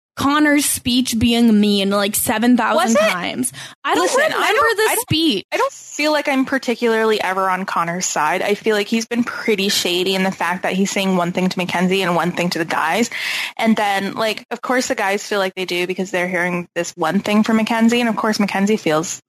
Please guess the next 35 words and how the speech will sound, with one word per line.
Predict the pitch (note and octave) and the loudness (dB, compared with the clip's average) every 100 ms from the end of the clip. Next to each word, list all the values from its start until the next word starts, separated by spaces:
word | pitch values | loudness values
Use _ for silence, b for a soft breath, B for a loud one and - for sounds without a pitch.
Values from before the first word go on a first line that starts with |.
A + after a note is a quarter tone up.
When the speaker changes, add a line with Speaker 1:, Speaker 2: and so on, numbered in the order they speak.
| G3 - - | -18 -18 -4
Speaker 2:
like, | G#3+ - G3 - A#3+ F#3+ | 0 2 0 0 -2 0
different | F#3 G#3+ G3+ F#3+ | 0 0 0 0
'cause | G3 | 0
she's | F#3+ F#3 | 0 0
like, | F3+ - | -2 -4
'cause | - - - - - D4 | -12 -8 -6 -6 -2 2
he's | C4 D4 B3 | 4 2 2
asking | G#3 A3 B3 A#3+ A#3+ - | 0 0 2 2 2 -2
her | G#3+ A3+ | -4 -2
to | A3+ | -2
be | G#3+ | 0
his | G#3+ G#3+ | 0 0
girlfriend | - A#3 - G#3 F#3 | 0 0 0 -2 0
and | |
all | F#3 F#3 | 0 0
this | F3+ F3+ | 0 -4
stuff. | - E3+ G3 F3+ | -4 -4 -4 -4
And | |
he's | F#3+ G3+ | -2 0
telling | - G#3+ G#3+ | 0 2 2
the | G3+ | 2
guys, | F3+ F#3+ G3 | 0 0 0
like, | F#3 - | -2 -2
"Oh | F3+ G3 | 0 2
yeah, | G3 F#3+ F#3 | 2 0 -2
she's, | - G3 | -2 -4
like, | G#3 - | -4 -6
clingy | - F#3+ F#3+ F#3 F#3 | -4 -2 0 0 -2
and | F3+ | -4
she's | F#3 F#3 | -6 -4
this | D#3+ F3 | -4 -4
and | D#3+ | -4
that." | E3+ F3+ - B B | -2 -2 -4 B B
So, | B D4 | B 0
like, | D4 - | 0 -2